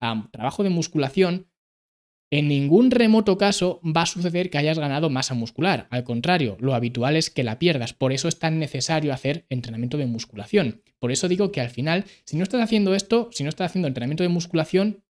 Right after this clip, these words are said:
es imposible que hayas ganado masa muscular en un déficit calórico. Sin embargo, si sí que lo has hecho, sí que es posible, dependiendo de cómo sea el déficit, por ejemplo, si hace-, si haces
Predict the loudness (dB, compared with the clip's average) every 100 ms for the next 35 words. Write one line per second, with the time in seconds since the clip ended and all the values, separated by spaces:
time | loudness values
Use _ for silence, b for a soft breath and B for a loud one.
0 | -2 0 4 2 2 0 4 2 4 2
1 | 0 _ _ -4 0 2 2 2 0 0
2 | 0 -2 -2 -2 -2 0 0 b b b
3 | -2 0 -2 -2 -2 0 2 2 2 -2
4 | -2 0 0 0 -2 -4 -4 -4 -2 0
5 | 2 2 2 0 0 -4 -4 -8 _ _
6 | _ 0 0 4 2 2 -4 -4 0 2
7 | 2 0 -2 -2 0 -2 -2 -4 -2 -2
8 | -2 -2 0 -2 -2 -6 -4 -4 -2 -2
9 | -4 -6 -8 -6 -4 -6